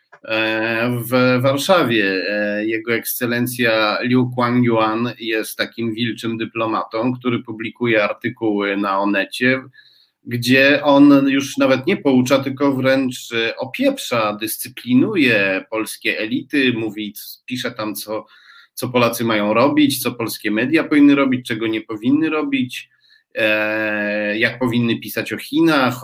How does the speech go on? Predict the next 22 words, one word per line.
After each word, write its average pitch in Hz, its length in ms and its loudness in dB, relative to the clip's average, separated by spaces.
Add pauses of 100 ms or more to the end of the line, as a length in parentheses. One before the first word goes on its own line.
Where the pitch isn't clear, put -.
(100)
o 98 220 -4
koronawirusie. 117 1120 0 (100)
I - 40 -14
dla 110 180 -2
mnie 143 140 4
to 139 80 0
jest 143 120 2
szokujące 135 600 0
w 131 60 -2
ogóle, 135 200 -2
że 127 140 0
Onet 139 320 0
to 139 100 -8
publikuje. 135 840 2
Już 110 160 -4
pomijając 135 600 4
to, 131 140 0
że 127 120 -2
szokujące 123 460 0
jest 123 140 -6
to, 131 60 -4
że 131 200 -2